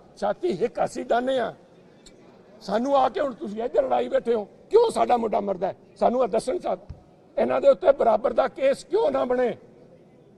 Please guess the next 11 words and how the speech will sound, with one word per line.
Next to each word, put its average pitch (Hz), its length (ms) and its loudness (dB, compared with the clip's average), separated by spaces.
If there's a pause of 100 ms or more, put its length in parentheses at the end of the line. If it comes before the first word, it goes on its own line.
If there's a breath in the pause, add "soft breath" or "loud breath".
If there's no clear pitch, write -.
(220)
ਜਿਹੜੇ 240 260 4
ਉਕਸਾ 214 380 2
ਕੇ 339 180 -4
ਲੈ 247 180 2
ਕੇ 240 180 -4
ਗਏ 240 220 4
ਹੈ, 208 200 0 (120)
ਇਨਸਟੀਗੇਸ਼ਨ, 247 840 -4 (1400)
abetment 269 500 0
to 370 140 2
suicide, 247 720 -2